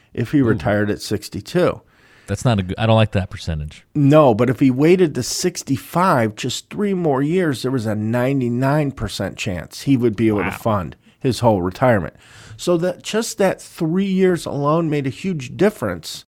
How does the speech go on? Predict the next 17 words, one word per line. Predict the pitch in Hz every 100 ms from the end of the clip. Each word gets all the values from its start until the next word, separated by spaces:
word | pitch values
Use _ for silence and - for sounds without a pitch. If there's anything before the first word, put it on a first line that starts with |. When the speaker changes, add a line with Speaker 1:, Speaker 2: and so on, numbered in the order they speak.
| _
Speaker 1:
And | 131 110
a | 95
lot | 127 123 131
of | 120
it | 120 -
was | 117 98 -
the | 101
cost | 104 101 -
of | -
health | - 120 -
care | - 143 143
because | 147 135 117 107
he | 104
retired | 98 - 117 117
before | 104 104 104 107
age | 101 92
sixty-five, | - 110 - 95 - 110 123 131 139